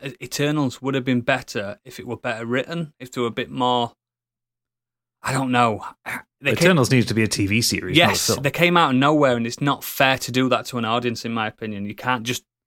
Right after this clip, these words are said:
Speaker 1: expect people to know who the Eternals are. I've learnt that, <laughs> uh, c-,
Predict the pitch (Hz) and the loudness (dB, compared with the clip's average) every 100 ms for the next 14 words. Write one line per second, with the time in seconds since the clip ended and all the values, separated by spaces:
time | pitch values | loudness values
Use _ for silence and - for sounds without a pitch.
0 | _ 131 127 - 127 - - 127 123 117 | _ -10 -4 -2 -2 -4 -6 -6 -6 -6
1 | 113 110 107 104 - 110 101 107 101 147 | -6 -4 -6 -8 -8 -8 -6 -6 2 2
2 | 143 135 127 104 98 95 _ _ _ _ | 4 2 2 0 -8 -10 _ _ _ _
3 | _ _ 120 - - - | _ _ -6 -4 -4 -4